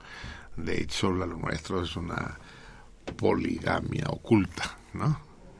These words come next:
Una poligamia subterránea.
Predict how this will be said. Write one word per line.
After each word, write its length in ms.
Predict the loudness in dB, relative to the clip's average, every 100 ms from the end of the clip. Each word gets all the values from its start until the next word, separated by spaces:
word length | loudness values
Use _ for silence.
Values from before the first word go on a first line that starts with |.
| -18 -18 -18 -12
Una 200 | -6 -4
poligamia 580 | -4 0 0 2 0 -2
subterránea. 880 | -4 -6 -6 0 2 2 2 -4 -8